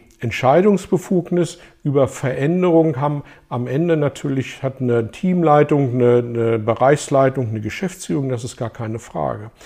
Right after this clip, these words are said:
Aber nehmen Sie das, was von den Mitarbeitern als Ideen, als Veränderungsideen kommt, nehmen Sie das wahr, nehmen Sie das ernst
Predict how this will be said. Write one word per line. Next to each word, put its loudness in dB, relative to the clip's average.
Aber -4
nehmen 0
Sie -4
das, 0
was -2
von -4
den -4
Mitarbeitern -2
als -10
Ideen, 0
als -10
Veränderungsideen -4
kommt, -4
nehmen 0
Sie -6
das -10
wahr, 2
nehmen -2
Sie -8
das -8
ernst -6